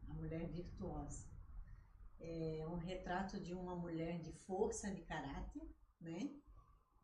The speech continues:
Que honrava o marido, o marido era, era honrado na cidade, né? Entre os juízes, pela vida da sua esposa.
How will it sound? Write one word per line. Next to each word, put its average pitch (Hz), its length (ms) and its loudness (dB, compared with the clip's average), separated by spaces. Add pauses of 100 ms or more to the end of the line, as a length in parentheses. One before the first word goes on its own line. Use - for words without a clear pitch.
Que 185 360 4
honrava 180 600 6
o 233 100 4
marido, 196 520 6
o 208 40 4
marido 180 380 2
era, 175 380 4 (200)
era 165 320 2
honrado 175 680 4
na 214 180 4
cidade, 214 840 2
né? 247 340 2
Entre 196 380 2
os 180 80 2
juízes, 208 760 2 (880)
pela 220 460 4 (640)
vida 277 460 8
da 277 120 6
sua 262 220 2
esposa. 156 560 0